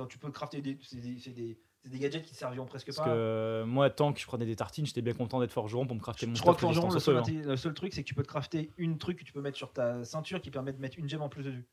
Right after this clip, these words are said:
Speaker 1: C'est le seul truc à, à quoi ça va te servir.
Speaker 2: Ah oui,
Speaker 1: Donc
Speaker 2: bon,
Speaker 1: tout le monde
Speaker 2: vraiment,
Speaker 1: fait,
Speaker 2: là,
Speaker 1: euh,
Speaker 2: quoi.
Speaker 1: enfin voilà, donc tu vas, tout le monde prend deux trucs de récolte quand tu fais des, et file au, à l'alchimiste. Donc si t'as ce, ce truc de craftage, c'est-à-dire que tout le monde peut faire ça, les métiers tombent pas dans le désuet parce que t'auras toujours besoin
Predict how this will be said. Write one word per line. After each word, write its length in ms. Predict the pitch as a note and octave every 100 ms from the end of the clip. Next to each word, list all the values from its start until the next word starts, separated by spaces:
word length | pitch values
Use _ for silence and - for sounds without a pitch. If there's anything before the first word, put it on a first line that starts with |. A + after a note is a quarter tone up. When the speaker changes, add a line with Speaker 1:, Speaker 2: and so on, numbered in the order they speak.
| _ _
Speaker 1:
C'est 120 | - E3
le 80 |
seul 160 | D3 G3+
truc 180 | G3+ G3
à, 100 | D#3+
à 120 | D#3
quoi 140 | - E3+
ça 100 | D#3
va 60 |
te 60 | C3+
servir. 260 | C#3 C3 A2+ _ _
Speaker 2:
Ah 60 | C3
oui, 120 | A2+
Speaker 1:
Donc 80 | G#2
Speaker 2:
bon, 120 | D3
Speaker 1:
tout 120 | -
le 60 | E3+
monde 100 | F#3
Speaker 2:
vraiment, 220 | B2 B2
Speaker 1:
fait, 40 | C#3
Speaker 2:
là, 60 |
Speaker 1:
euh, 80 | B2+
Speaker 2:
quoi. 80 | B2
Speaker 1:
enfin 160 | B2 B2+
voilà, 200 | D3+ C3
donc 160 | C3
tu 120 | -
vas, 120 | C3+ B2+
tout 320 | B2+ A#2+ C#3+
le 40 |
monde 100 | D3+
prend 140 | C#3+ C3
deux 160 | C3+
trucs 180 | C3+ C#3+
de 60 | C3+
récolte 300 | B2 D3 C#3+
quand 80 |
tu 80 | B2
fais 60 | A2+
des, 260 | A2+ A2+ A2 - - -
et 300 | B2 B2 A#2+
file 180 | A#2+ C#3
au, 60 | B2+ -
à 40 | B2
l'alchimiste. 420 | B2 D#3 D#3+ - - _ _ -
Donc 160 | C3+ - -
si 120 | - E3+
t'as 140 | A#3+
ce, 160 | A#3+ E3
ce 160 | -
truc 240 | E3 E3+ F3+
de 80 |
craftage, 580 | C#3 - C#3 G3 C4 - -
c'est-à-dire 200 | - D3+
que 80 | -
tout 200 | C#3+ -
le 40 | A#3+
monde 120 | B3
peut 120 | E3
faire 180 | D3+ E3+ - - -
ça, 160 | - -
les 100 | D3+
métiers 240 | E3 B3+
tombent 160 | G#3 F#3
pas 80 | G3
dans 320 | F#3+ E3+ D#3
le 60 |
désuet 180 | D3+ G#3
parce 140 | A3+ D#3+
que 60 |
t'auras 180 | C#3+ C#3
toujours 220 | E3+ E3+
besoin 340 | D#3 D3+ E3